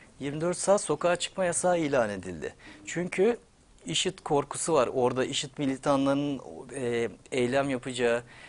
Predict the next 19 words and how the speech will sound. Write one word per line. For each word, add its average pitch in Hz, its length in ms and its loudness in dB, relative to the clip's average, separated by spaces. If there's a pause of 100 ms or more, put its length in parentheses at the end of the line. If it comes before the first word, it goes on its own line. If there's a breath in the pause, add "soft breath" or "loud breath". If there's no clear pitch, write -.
(180 loud breath)
işte 120 300 -2
halkı 123 580 2
meydanlara 127 560 2
toplayıp 123 440 -4
gösteri 127 360 -2
yapacağı 143 500 0
yönünde 139 360 -4
bir 151 220 -6
istihbarat 139 720 0
almışlar. 104 540 -2 (640 loud breath)
Hani 160 380 0 (680)
biraz 156 260 2
önce 175 440 2 (540)
tamam 151 320 2
dünya 147 400 4
birleştiği 156 460 0
zaman 160 380 0 (340)
önlüyor 175 380 4
ama 214 300 4